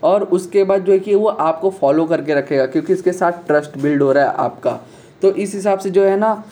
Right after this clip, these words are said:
आपके फॉलोअर्स भी गेन होते रहेंगे। और जब आपका बड़ा अमाउंट वाला फॉलोअर जब बन जाता है ना, तो लोग आपको जानेंगे as a brand।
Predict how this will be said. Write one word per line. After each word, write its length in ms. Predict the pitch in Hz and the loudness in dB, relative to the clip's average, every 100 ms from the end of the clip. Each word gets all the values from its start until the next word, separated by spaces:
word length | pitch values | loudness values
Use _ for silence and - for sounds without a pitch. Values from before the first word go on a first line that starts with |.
| - - - | -20 -12 -2
आपके 280 | 165 180 208 | -2 0 -4
फॉलोअर्स 540 | 196 156 170 190 196 | 0 0 2 0 -2
भी 100 | 180 | -4
गेन 220 | 175 175 | -2 0
होते 180 | 165 165 | 0 -2
रहेंगे। 240 | 156 156 151 | 0 0 0
और 240 | 160 202 | 0 0
जब 280 | 190 214 - | 0 0 0
आपका 360 | 151 170 - 202 | -2 -2 -2 -2
बड़ा 600 | 147 196 175 285 - - | 0 0 2 0 -4 -6
अमाउंट 420 | 143 151 160 175 | -4 0 0 0
वाला 180 | 175 175 | 0 0
फॉलोअर 520 | 175 139 139 165 170 | 0 0 2 2 2
जब 280 | 165 160 139 | 0 -4 -2
बन 180 | 160 180 | -2 0
जाता 320 | 170 160 151 | -2 0 -2
है 120 | 143 | -2
ना, 100 | 180 | -4
तो 160 | 175 185 | 0 0
लोग 380 | 170 185 202 - | 2 2 0 0
आपको 300 | 170 170 208 | -2 0 -2
जानेंगे 480 | 175 165 190 196 170 | 0 0 0 0 0
as 80 | |
a 100 | 165 | 0
brand। 420 | 170 123 135 147 | -2 -2 -2 -2